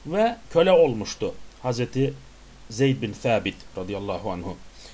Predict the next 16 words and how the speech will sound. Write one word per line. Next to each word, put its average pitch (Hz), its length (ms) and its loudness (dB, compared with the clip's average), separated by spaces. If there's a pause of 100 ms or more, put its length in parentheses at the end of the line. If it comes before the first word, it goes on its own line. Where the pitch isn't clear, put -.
(160)
Hazreti 208 360 4
Hatice 196 420 -4
radıyallahu 139 600 -2
anha 139 360 -2
validemiz 104 400 -4
onu 139 180 0
satın 165 300 -4
almış 214 440 -2 (380)
ve 170 100 2
sonra 196 400 -2
da 123 60 -6
Efendimiz 139 440 -4
sallallahu 135 600 0
aleyhi 117 300 -2
ve 117 100 0
selleme 120 560 -4